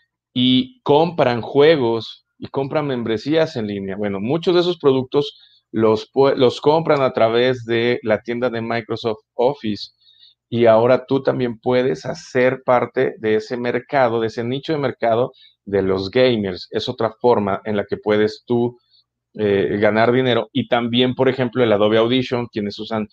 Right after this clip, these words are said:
Photoshop, quienes usan Adobe Illustrator para hacer sus imágenes en Facebook, en sus páginas, en sus promociones. Ahorita que todos estamos promocionando en línea, también te puedes volver afiliado de, de Adobe Audition. Entonces,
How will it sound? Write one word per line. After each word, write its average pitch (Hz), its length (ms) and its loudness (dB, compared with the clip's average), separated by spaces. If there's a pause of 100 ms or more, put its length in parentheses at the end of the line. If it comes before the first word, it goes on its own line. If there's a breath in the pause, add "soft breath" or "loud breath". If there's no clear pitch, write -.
(260 soft breath)
Photoshop, 127 840 2 (340)
quienes 98 260 -4
usan 104 260 -4
Adobe 101 280 2
Illustrator 107 840 0 (440)
para 95 160 2
hacer 98 180 -4
sus 107 180 -10
imágenes 104 680 -2
en 95 120 -8
Facebook, 98 360 -2
en 95 80 -6
sus 92 180 -10
páginas, 101 500 -4
en 101 100 -6
sus 95 180 -10
promociones. 101 600 -4
Ahorita 101 300 0
que 107 80 -14
todos 107 220 0
estamos 101 360 -2 (320 loud breath)
promocionando 113 840 2
en 120 80 2
línea, 113 320 0 (420)
también 104 420 0
te 110 100 -6
puedes 104 240 0
volver 98 440 0
afiliado 98 840 0 (380 soft breath)
de, 95 640 2
de 101 200 2
Adobe 95 600 2
Audition. - 640 -6
Entonces, 143 540 0